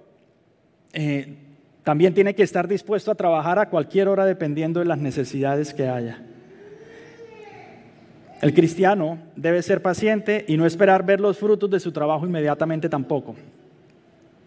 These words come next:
Yo quiero decirte algo, iglesia. No te canses de sembrar, ni de hacer el bien.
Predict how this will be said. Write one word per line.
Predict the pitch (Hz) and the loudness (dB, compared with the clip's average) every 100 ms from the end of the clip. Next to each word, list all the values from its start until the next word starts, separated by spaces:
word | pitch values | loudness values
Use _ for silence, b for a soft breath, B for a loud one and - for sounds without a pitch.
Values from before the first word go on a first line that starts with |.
| - B B B - | -20 B B B -4
Yo | 180 | 0
quiero | 165 190 | 2 2
decirte | 175 170 175 | 0 -6 -4
algo, | 165 156 | -4 -4
iglesia. | 143 120 117 98 _ _ _ b b b b b b b b _ _ _ _ | -6 -8 -10 -18 _ _ _ b b b b b b b b _ _ _ _
No | 160 | 0
te | 160 | 2
canses | 175 170 165 165 | 2 0 -2 -4
de | 165 | -4
sembrar, | 135 123 117 107 - _ _ _ _ _ _ _ _ _ _ _ _ _ _ _ _ - | -4 -6 -8 -10 -20 _ _ _ _ _ _ _ _ _ _ _ _ _ _ _ _ 2
ni | 147 | 4
de | 135 | 4
hacer | 123 151 | 2 0
el | 143 | 0
bien. | 135 139 120 110 | 0 0 -2 -6